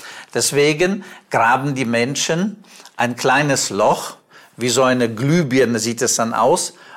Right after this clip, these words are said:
und stecken da ein paar Nüsse rein. Dann gehen die zur Seite. Die Affen sehen das, laufen hin, stecken ihre Hand rein, packen die ganzen Nüsse und wollen dann mit den Nüssen raus und abhauen.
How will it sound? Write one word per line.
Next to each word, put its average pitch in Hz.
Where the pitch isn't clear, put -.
und 120
stecken 175
da 151
ein 143
paar 151
Nüsse 156
rein. 76
Dann 120
gehen 131
die 110
zur 110
Seite. 104
Die 123
Affen 151
sehen 117
das, 160
laufen 135
hin, 156
stecken 156
ihre 131
Hand 139
rein, 135
packen 180
die 139
ganzen 139
Nüsse 175
und 131
wollen 160
dann 139
mit 190
den 165
Nüssen 156
raus 160
und 151
abhauen. 104